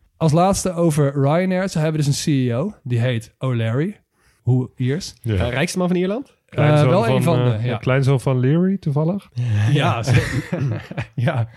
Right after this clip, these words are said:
Speaker 1: En die staat er dus onbekend dat hij heel vaak gewoon kleine proefballonnetjes oplaat, waarin die re-, die, die luchtvaartindustrie redelijk hard opschudt. Nou, ik zal er even een paar noemen, eh, naast dat hij klimaatverandering onzin vindt. Vier intens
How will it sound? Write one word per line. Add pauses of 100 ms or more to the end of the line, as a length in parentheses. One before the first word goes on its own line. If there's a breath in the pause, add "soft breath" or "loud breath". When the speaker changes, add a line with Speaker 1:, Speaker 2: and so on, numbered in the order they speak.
Speaker 1:
En
die
staat
er
dus
onbekend
dat
hij
heel
vaak
gewoon
kleine
proefballonnetjes
oplaat,
waarin
die
re-,
die,
die
luchtvaartindustrie
redelijk
hard
opschudt. (420 soft breath)
Nou,
ik
zal
er
even
een
paar
noemen,
eh,
naast
dat
hij
klimaatverandering
onzin
vindt. (440 soft breath)
Vier
intens